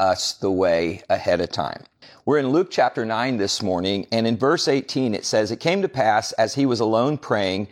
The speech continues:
his disciples were with him, and he asked them, saying, 'Whom do the people say that I am?' They answered and said, 'John the Baptist, but some say Elijah, others say that one of the old prophets has risen again.'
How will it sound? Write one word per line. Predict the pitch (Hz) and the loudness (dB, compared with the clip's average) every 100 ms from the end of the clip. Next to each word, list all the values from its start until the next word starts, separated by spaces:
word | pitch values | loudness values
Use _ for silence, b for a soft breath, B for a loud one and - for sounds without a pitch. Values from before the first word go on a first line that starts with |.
| B B B | B B B
his | 131 | -4
disciples | - - 123 160 170 151 | 0 2 2 2 0 0
were | 151 | 0
with | 120 104 120 98 | 2 2 2 0
him, | 95 85 - | -4 -4 -2
and | 113 | -2
he | 113 | 2
asked | 139 190 196 | 2 0 -2
them, | - 104 | -4 -4
saying, | - 98 98 123 B B B | -2 -2 -2 -4 B B B
'Whom | 180 226 | 0 2
do | 240 | 2
the | 180 | 0
people | 190 185 175 | -2 -2 -2
say | - 110 139 | 0 2 2
that | 139 | 2
I | 117 143 | 2 2
am?' | 202 - - _ B B B | -2 -4 -8 _ B B B
They | 87 117 120 | 0 2 4
answered | 123 - 156 | 2 0 -2
and | 131 | 0
said, | - 117 107 - | 2 2 2 -4
'John | - 104 113 | -2 0 0
the | 117 | -2
Baptist, | - 101 127 - 170 180 - | 2 2 2 0 -2 -2 -2
but | 90 - | -4 -2
some | - 110 127 | 0 0 0
say | - 120 110 - | 2 4 4 2
Elijah, | 95 80 85 117 139 165 170 175 B B B | 0 2 2 2 0 2 2 0 B B B
others | 120 151 165 | 2 4 2
say | - 135 123 175 | 2 2 4 4
that | 123 71 | 0 0
one | 117 | 0
of | 135 | 0
the | 120 | 2
old | 110 135 - | 2 2 0
prophets | 120 120 135 165 - | 0 2 0 -4 -2
has | 92 90 | -4 -2
risen | 101 117 139 | 0 0 0
again.' | 131 139 139 147 156 | -2 -2 -2 -2 -6